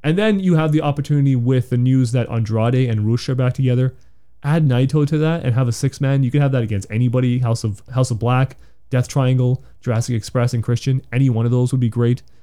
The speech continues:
Zack Sabre Junior and Tai Chi versus F T R. I know they're not the champions right now, but I think that'd be fantastic. That'd be the best F T R match I think you could have as far as tag teams go. And then that's not even including, like, Jay White still doesn't have a match on my thing. Suzuki doesn't have a match. There's just so many guys that you could still attach.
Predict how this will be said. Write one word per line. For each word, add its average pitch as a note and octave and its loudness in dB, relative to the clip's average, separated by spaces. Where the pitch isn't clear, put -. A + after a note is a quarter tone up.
Zack B2+ -2
Sabre C3 2
Junior B2+ 2
and A2+ 0
Tai B2 0
Chi C3+ 0
versus A#2 -2
F C3 -6
T G#2+ -2
R. A2+ -2
I A#2 -4
know A#2+ 0
they're B2 0
not A#2 -2
the - -14
champions B2 -2
right B2+ 0
now, B2+ 0
but G#2+ -2
I A2+ -8
think A#2 0
that'd G2+ 0
be G#2+ 0
fantastic. G#2+ -2
That'd A#2+ 0
be C3+ 4
the B2 2
best A2 -6
F A#2+ -8
T A2+ -2
R A#2 0
match G#2+ -2
I G#2+ -2
think G#2+ -2
you G#2+ -2
could G#2+ -2
have G#2 -2
as G#2+ -4
far G#2+ -4
as G2 -4
tag A2 -4
teams A2+ -2
go. G2 -2
And D3+ 2
then F#3 0
that's F3 -2
not F#3+ 0
even F3 0
including, F3 0
like, D#3 2
Jay C#3 2
White C3 0
still D#3 0
doesn't D3 2
have C#3+ 2
a C#3 0
match C3+ 0
on D3 0
my C#3 2
thing. C#3 0
Suzuki C3 0
doesn't C#3 0
have C3+ 0
a - 0
match. C3+ -4
There's F#3 -2
just F#3+ -2
so E3+ 0
many C#3+ 2
guys A#2+ 0
that A#2 -2
you A#2 -2
could A#2+ -4
still A2+ -2
attach. G2 -8